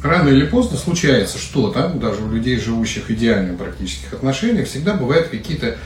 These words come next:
мы не идеальные люди, и поэтому иногда совершаем какие-то ошибки, говорим какие-то лишние слова, у нас бывает плохое настроение.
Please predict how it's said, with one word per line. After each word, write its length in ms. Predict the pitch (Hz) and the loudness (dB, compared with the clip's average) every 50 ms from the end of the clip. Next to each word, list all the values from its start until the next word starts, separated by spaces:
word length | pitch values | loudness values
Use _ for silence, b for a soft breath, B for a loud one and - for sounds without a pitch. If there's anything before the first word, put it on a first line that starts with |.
| B B B B | B B B B
мы 220 | 131 135 147 151 | 2 2 4 6
не 240 | 147 135 135 131 127 120 | 8 8 10 8 8 6
идеальные 420 | 113 123 135 143 131 117 110 107 | 4 2 4 4 4 4 2 2
люди, 260 | 110 127 160 160 120 104 | 0 0 0 0 -2 -2
и 40 | |
поэтому 360 | 98 - 113 113 110 113 104 101 | -4 -2 -4 -4 -4 -4 -4 -4
иногда 300 | 107 110 107 101 98 95 | -4 -4 -4 -4 -6 -6
совершаем 540 | - - 107 104 - - 110 101 95 90 87 | -6 -6 -8 -8 -6 -6 -4 -4 -4 -6 -6
какие-то 360 | 92 95 - - 95 - 117 | -8 -10 -10 -10 -8 -6 -6
ошибки, 360 | 117 - 185 185 185 - - | -6 -2 -2 -2 -2 -2 -4
говорим 380 | 101 104 110 117 147 151 127 - | -6 -2 0 0 2 2 0 -2
какие-то 300 | - 95 - 95 - 104 | -4 -8 -10 -8 -6 -6
лишние 320 | 98 98 - - - - | -4 -4 -6 -6 -6 -8
слова, 460 | - - 107 113 120 139 143 135 123 | -8 -6 -4 -4 -2 0 0 0 0
у 60 | 110 107 | -2 -4
нас 100 | 104 92 | -6 -6
бывает 320 | 98 107 135 135 117 - | -4 -2 -2 -2 -2 -2
плохое 340 | - 110 104 - - 101 95 | -6 -8 -8 -6 -4 -4 -4
настроение. 760 | 92 92 - - - 104 101 117 131 131 123 117 113 101 B | -4 -6 -8 -8 -6 -4 -2 0 2 2 2 0 -2 -4 B